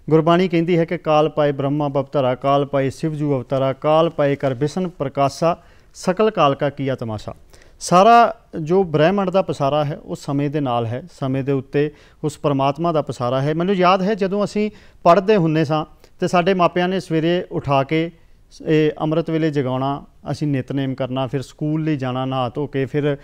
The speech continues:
ਦੁਪਹਿਰ ਦਾ ਸਮਾਂ ਹੁੰਦਾ ਸੀ, ਸ਼ਾਮ ਦਾ ਸਮਾਂ, ਰਾਤ ਦਾ ਸਮਾਂ। ਇੱਕ ਨਾ ਸਮਾਂ ਸਾਰਨੀ ਹੁੰਦੀ ਸੀ ਸਾਰੇ ਦਿਨ ਵਿੱਚ ਵੀ ਇਸ ਤਰ੍ਹਾਂ ਇੰਨੇ ਵਜੇ ਮੈਂ ਪੜ੍ਹਨਾ ਹੈ, ਇੰਨੇ ਵਜੇ ਖੇਡਣਾ ਹੈ।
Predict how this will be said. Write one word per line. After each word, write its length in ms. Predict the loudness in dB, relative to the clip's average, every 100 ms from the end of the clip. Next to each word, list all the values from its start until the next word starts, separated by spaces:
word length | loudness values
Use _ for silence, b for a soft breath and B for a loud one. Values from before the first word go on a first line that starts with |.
| b b -10
ਦੁਪਹਿਰ 380 | -2 2 4 4
ਦਾ 180 | 4 0
ਸਮਾਂ 300 | 0 -2 -2
ਹੁੰਦਾ 280 | -2 -2 -2
ਸੀ, 140 | -4
ਸ਼ਾਮ 340 | -4 -2 -2
ਦਾ 120 | -2 -4
ਸਮਾਂ, 300 | -4 -2 0
ਰਾਤ 200 | 0 0
ਦਾ 120 | -2
ਸਮਾਂ। 260 | -2 -8 B B B 2
ਇੱਕ 160 | 2
ਨਾ 120 | 2
ਸਮਾਂ 380 | 0 2 4 4
ਸਾਰਨੀ 420 | 4 2 2 2
ਹੁੰਦੀ 220 | 0 -2 -4
ਸੀ 140 | -6
ਸਾਰੇ 280 | -4 -2 0
ਦਿਨ 180 | -2 -2
ਵਿੱਚ 220 | -4 -4
ਵੀ 180 | -4 -4
ਇਸ 100 | -2
ਤਰ੍ਹਾਂ 320 | -2 -2 -2 b b
ਇੰਨੇ 220 | -2 0 2
ਵਜੇ 200 | 0 0
ਮੈਂ 140 | 0
ਪੜ੍ਹਨਾ 340 | -2 0 0
ਹੈ, 120 | 0 0
ਇੰਨੇ 180 | 0
ਵਜੇ 180 | -2 -4
ਖੇਡਣਾ 400 | -4 -4 -2 -2
ਹੈ। 140 | -4